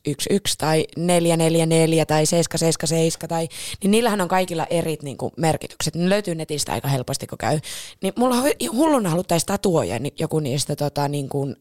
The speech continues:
numeroista. Ja ehkä niinku, jos nopeasti katsoo, niinku, niin olisiko ollut neljä neljä neljä, mikä minua niinku kiinnosti sillai, ää, niinku ajatuksena, että,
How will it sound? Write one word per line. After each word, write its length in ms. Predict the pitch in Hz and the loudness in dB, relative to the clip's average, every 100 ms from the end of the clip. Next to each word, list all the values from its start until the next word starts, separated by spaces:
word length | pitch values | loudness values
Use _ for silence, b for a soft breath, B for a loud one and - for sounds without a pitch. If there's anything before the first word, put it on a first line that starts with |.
| - | -2
numeroista. 540 | 175 160 127 - - - b b b _ _ _ _ _ _ | 0 2 0 -4 -10 -14 b b b _ _ _ _ _ _
Ja 80 | 202 226 | 0 2
ehkä 240 | 240 233 | 2 0
niinku, 260 | 220 202 196 B B B | -2 -2 -4 B B B
jos 180 | 196 196 | -2 0
nopeasti 460 | 214 220 196 156 165 | 0 0 0 0 -4
katsoo, 380 | - 175 - 147 | -6 -6 -2 -2
niinku, 260 | 131 143 160 | -2 -4 -4
niin 220 | 165 - - | -4 -6 -4
olisiko 300 | 180 190 - | 0 0 0
ollut 200 | 202 185 | 0 0
neljä 320 | 190 240 208 156 | 2 2 2 2
neljä 220 | 139 143 | 0 0
neljä, 260 | 160 156 | 0 0
mikä 200 | 127 127 | -2 -4
minua 200 | 143 151 | -4 -4
niinku 220 | 147 127 139 | -6 -6 -6
kiinnosti 500 | 180 170 135 - 151 | -4 -4 -4 -6 -6
sillai, 380 | 147 143 147 B B B B B - | -4 -2 -2 B B B B B -6
ää, 260 | 151 147 147 | 0 2 0
niinku 300 | 147 147 165 - _ | 0 -2 -4 -8 _
ajatuksena, 760 | 196 226 160 - - - 135 139 _ _ _ _ _ _ - | -2 0 -2 -4 -8 -6 -6 -6 _ _ _ _ _ _ -8
että, 200 | 143 143 | -6 -4